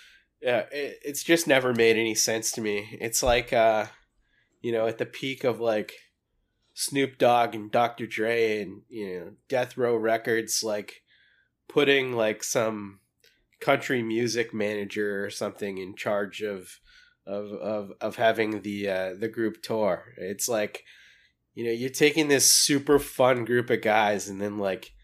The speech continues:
okay, here's an old stodgy white guy who hates the game right now.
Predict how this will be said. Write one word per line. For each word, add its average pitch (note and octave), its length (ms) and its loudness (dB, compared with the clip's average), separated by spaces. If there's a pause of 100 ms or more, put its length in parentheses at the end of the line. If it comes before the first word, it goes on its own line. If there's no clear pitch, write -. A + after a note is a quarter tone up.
(400)
okay, A2+ 200 0
here's C3 340 2
an A#2+ 180 0
old C3+ 300 0
stodgy B2 540 4
white A2 320 0
guy F#2+ 300 0
who G#2 160 -10
hates A#2+ 440 -4
the C3 100 -2
game G#2+ 380 0
right G2+ 180 -4
now. F#2 420 -4